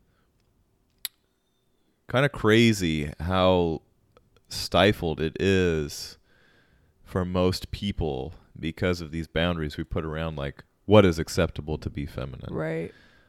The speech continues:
Speaker 1: And it's stupid. Sorry if that's blunt, but
Speaker 2: No, it's fucking stupid.
Speaker 1: <laughs> it's really crazy to see your power as a feminine core essence,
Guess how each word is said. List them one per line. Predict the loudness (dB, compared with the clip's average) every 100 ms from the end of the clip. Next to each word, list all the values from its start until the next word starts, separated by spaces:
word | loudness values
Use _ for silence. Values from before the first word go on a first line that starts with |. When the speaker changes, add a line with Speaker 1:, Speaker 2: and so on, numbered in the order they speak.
| _ _
Speaker 1:
And | -2 -2
it's | -2
stupid. | -4 -6 2 4 4 -2 -8 -12 _ _ _ _ _ _ _ _ _ _ -20 -20 _ _ -8
Sorry | 4 6 6
if | 6
that's | 2 0
blunt, | -4 -6 -4 -8 -12 _ _ _ _ _ _ _ 4
but | 8 8 6
Speaker 2:
No, | 0 -12
it's | -12 -10
fucking | -10 -10 -12
stupid. | 6 8 8 8 8 8 4 4 0 -20 -20
Speaker 1:
<laughs> | -20 -20 2
it's | 4 4
really | 6 8 8
crazy | 6 8 10 10 6
to | 2
see | 0 2 6 6
your | 4 6 8 10 10 8 4 -6 -20 -6
power | 2 6 8 8 6 4 2
as | 4 6 4 4 0 -4
a | -6
feminine | -4 0 2 2 -2 -4
core | -6 -2 2 4 2 0 -2 _ _ _ _ _ 4
essence, | 4 4 -4 -14 -16 -16